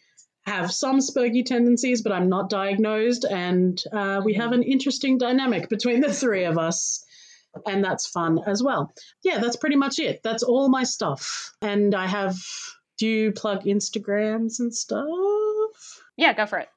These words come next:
Speaker 1: Okay, sure. If, if you'd like to see my art and stuff, um, I'm on Instagram at Sarah Bags Misc, M I S C, and Bags is with two Gs.
Speaker 2: And, yeah, and you have an Etsy store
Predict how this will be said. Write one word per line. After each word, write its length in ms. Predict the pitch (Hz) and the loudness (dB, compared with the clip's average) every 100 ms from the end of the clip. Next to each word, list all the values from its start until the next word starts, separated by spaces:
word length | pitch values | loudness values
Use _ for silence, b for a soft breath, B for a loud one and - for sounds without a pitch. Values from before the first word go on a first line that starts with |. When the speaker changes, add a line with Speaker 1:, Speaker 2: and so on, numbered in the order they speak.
| 214 | -6
Speaker 1:
Okay, 320 | 196 185 151 | -2 0 -2
sure. 340 | 156 262 190 - | -2 -2 0 0
If, 240 | 262 226 | 0 0
if 140 | 262 240 | 0 2
you'd 100 | 247 | 2
like 160 | 240 | 0
to 80 | 240 | 0
see 140 | 262 | 0
my 220 | 226 202 185 | 0 0 0
art 280 | 185 202 233 | 0 0 0
and 100 | 208 | 0
stuff, 520 | - 220 220 - - 208 | 0 -2 -2 -6 -8 -4
um, 260 | 185 185 | -2 0
I'm 140 | 170 185 | 2 2
on 100 | 185 | 2
Instagram 680 | 190 - 196 185 185 185 B B B B | 0 -2 -4 0 0 0 B B B B
at 280 | 190 170 - | -4 -4 -4
Sarah 680 | - - 202 185 185 190 180 | -8 -4 -2 0 0 -2 -4
Bags 640 | 180 160 170 170 165 - - | -4 -4 -2 -2 -2 -6 -2
Misc, 540 | 185 202 277 - - - - _ | 0 2 0 -4 -8 -14 -18 _
M 120 | 175 170 | -6 -4
I 220 | 160 160 | -2 -2
S 180 | 196 160 | -4 -4
C, 540 | - - 220 233 302 311 | -4 -4 -2 0 2 2
and 160 | 175 | 2
Bags 320 | 160 160 165 180 | 0 0 -2 -2
is 140 | 170 | -2
with 160 | 165 - | -2 -2
two 220 | - 302 | -2 0
Gs. 760 | 214 165 143 113 123 - - - _ | 2 0 0 -2 -6 -6 -6 -10 _
Speaker 2:
And, 260 | 180 160 156 | -14 -12 -10
yeah, 120 | 208 196 | -2 -2
and 80 | |
you 60 | 190 | 0
have 80 | 196 | -2
an 60 | |
Etsy 380 | - 160 - 170 | -2 -4 -4 -8
store 580 | 151 - 170 107 90 92 | -10 -8 -6 -4 -8 -10